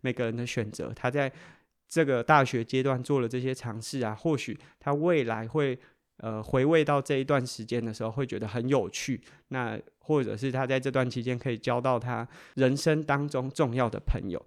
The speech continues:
简单来说，在以前大学，大家都会认为说大学一定要有三件事情，就是夜店、夜冲、夜场。讲白了，我在大学期间，我，而且我一年半，呃，可能有休学时间，然后一个学期读第一间大学，和后面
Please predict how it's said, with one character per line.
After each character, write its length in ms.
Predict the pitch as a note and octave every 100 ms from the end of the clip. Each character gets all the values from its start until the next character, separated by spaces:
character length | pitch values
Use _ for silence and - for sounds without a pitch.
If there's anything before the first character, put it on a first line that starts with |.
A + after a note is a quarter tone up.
| - - _
简 160 | C#3
单 120 | C#3 F#3
来 160 | D#3
说， 200 | C#3+ D3
在 140 | C#3+ D3+
以 200 | A#2+ A2+
前 220 | - A2+
大 200 | D3 C#3
学， 180 | B2 C3+
大 120 | - C#3+
家 140 | C3
都 120 | C3
会 60 | C3
认 220 | C#3+ A#2+
为 140 | G#2+
说 160 | A2 B2
大 200 | C#3 C#3+
学 160 | - A#2
一 60 |
定 100 | C3
要 140 | B2 G#2+
有 80 |
三 240 | G2+ C#3+ D3
件 180 | D#3 A#2+
事 220 | - D3
情， 260 | - A#2 - - - _
就 120 | - A2+
是 120 | A2+
夜 200 | D3+ C#3
店、 240 | C#3 A#2 -
夜 160 | - C3+
冲、 280 | - A#2 A2+ C3
夜 160 | C3+ A2
场。 280 | - A2+ - -
讲 220 | - A#2+ A#2+
白 200 | A2 A#2
了， 180 | A2+ A2 E3 D3
我 120 | A#2+
在 160 | C3 C#3
大 220 | D#3 C3+
学 160 | B2+
期 240 | A#2 - A2
间， 260 | A#2+ G#2+ A#2
我， 240 | - C#3+ C#3+
而 60 | D3
且 120 | D#3
我 140 | C#3+ -
一 120 | D3+
年 200 | D#3+ B2
半， 320 | B2+ D3+ B2 A#2 _ _ _ -
呃， 260 | A2 A2
可 140 | G#2+ A#2
能 100 | A#2
有 60 |
休 220 | G#2+ D3+
学 200 | D3 B2+
时 220 | A#2+ - A2+
间， 300 | C3 A#2+ A#2+
然 80 | A#2+
后 60 |
一 100 | A#2+
个 140 | C3 B2+
学 180 | A#2+
期 380 | A#2+ - A#2 A#2 -
读 220 | A#2+ A#2
第 240 | - D#3
一 40 | D#3
间 200 | C#3+ C#3+
大 240 | D3 B2+
学， 240 | - A2+ G#2
和 160 | C#3
后 220 | C3 F#3
面 260 | D#3+ D#3+ C3